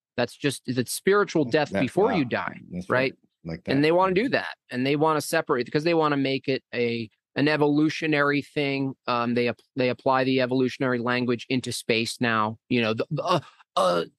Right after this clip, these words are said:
Speaker 1: a star was born," right? Th-, this isn't physics language. "A star was born,"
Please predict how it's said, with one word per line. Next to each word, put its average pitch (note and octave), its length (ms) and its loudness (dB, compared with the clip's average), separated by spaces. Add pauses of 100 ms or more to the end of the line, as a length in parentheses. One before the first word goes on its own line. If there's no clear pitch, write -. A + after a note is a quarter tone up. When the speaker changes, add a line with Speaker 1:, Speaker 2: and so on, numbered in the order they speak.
Speaker 1:
a - 120 0
star G3+ 360 2
was E3+ 220 2
born," F3+ 600 2 (160)
right? C3 200 0 (160)
Th-, D#3 140 -4
this G#3 180 0
isn't G#3+ 260 0
physics F3+ 440 -2
language. - 540 -8
"A C3 80 2
star E3+ 300 2
was C#3 200 2
born," D3 360 2